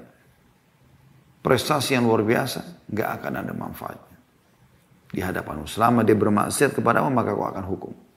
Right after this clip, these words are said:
Oleh karena itu, teman-teman, jangan pernah anggap remeh seseorang mungkin yang lebih sederhana dari,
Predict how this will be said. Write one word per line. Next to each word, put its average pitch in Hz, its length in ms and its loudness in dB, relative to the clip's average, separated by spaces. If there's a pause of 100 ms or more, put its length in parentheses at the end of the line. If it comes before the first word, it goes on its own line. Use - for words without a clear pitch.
(840)
Oleh 87 160 -6
karena 101 80 -2
itu, 107 160 0
teman-teman, 98 400 -4
jangan - 400 -2
pernah 117 320 0
anggap 104 240 -4
remeh 107 480 -2 (240)
seseorang - 480 -2
mungkin 104 320 -2
yang 98 160 -4
lebih 95 480 -6
sederhana 98 400 -4
dari, - 240 -4